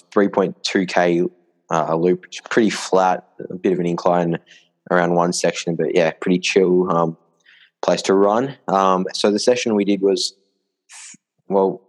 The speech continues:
you can think of it as nine minute, uh,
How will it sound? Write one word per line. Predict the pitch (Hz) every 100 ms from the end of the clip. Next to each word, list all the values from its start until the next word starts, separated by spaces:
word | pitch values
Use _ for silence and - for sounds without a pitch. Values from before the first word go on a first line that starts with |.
| -
you |
can | 90
think | 98 123 120
of | 113
it |
as | 107 90 90
nine | 92 95 98
minute, | 98 95 95 _ _ _ _ _ _ _ _
uh, | 92 85 85 82 80